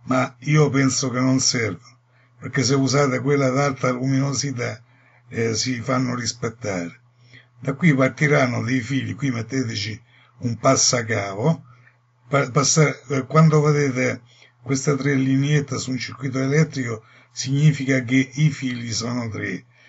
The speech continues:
e vanno al famoso, eh, deviatore a levetta a tre, eh, posizioni. Qui io l'ho fatto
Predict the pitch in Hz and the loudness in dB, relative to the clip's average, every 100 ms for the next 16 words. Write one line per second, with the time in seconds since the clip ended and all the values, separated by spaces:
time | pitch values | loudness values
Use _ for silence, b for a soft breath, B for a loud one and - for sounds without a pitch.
0 | b _ 208 185 147 135 135 139 135 - | b _ -2 2 4 6 4 4 2 0
1 | 139 135 131 131 - - - 156 139 135 | 2 4 4 2 -4 -12 2 4 4 2
2 | 113 123 120 b b b b - 120 131 | 0 -2 -4 b b b b -8 -2 0
3 | 143 147 - 135 143 131 123 123 143 151 | 2 4 2 4 4 4 2 -2 2 4
4 | 147 131 127 - 127 - - 131 123 120 | 4 4 0 -2 -6 -6 -8 -8 -4 -6
5 | 113 b b b _ - 123 135 110 135 | -6 b b b _ -12 -4 -2 0 -2
6 | - - 110 107 113 110 135 131 - - | -2 -2 -2 -2 -4 -4 -2 -2 -4 -6
7 | 127 117 113 101 131 120 - 117 107 | -4 -2 -6 -6 -6 -6 -8 -12 -12